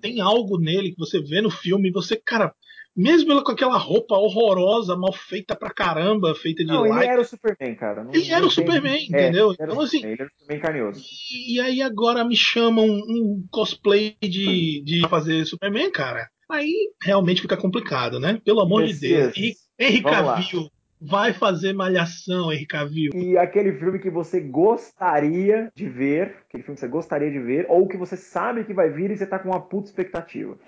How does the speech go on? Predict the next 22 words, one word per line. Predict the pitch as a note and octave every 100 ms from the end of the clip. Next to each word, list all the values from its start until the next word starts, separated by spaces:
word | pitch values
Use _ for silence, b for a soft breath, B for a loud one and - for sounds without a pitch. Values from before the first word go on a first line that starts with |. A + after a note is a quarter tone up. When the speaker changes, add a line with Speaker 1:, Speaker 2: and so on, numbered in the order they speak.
| - -
Speaker 1:
Ai, | C#3+ C#3+ C3+ C3+
vamos | C3+ C#3+ B2+
lá, | G#2 G2
cara. | - A2 G2+ - -
Assim, | - - - C3+ A2+
Speaker 2:
Pode | G3+
ser | C4+
um | C4+
Speaker 1:
pra | -
Speaker 2:
filme | C4+
Speaker 1:
poder | B3 F#3
falar | - C#3 D3
desse | B2
filme | -
Speaker 2:
totalmente | D3 G3+ G#3+ G#3
ficcional, | - G3+ - A#3 D3 C3+
igual | A#2+ B2+
eu | C#3+
fiz | D#3+ D3+
com | -
o |
Silmarillion. | E3 E3 A2+ G#2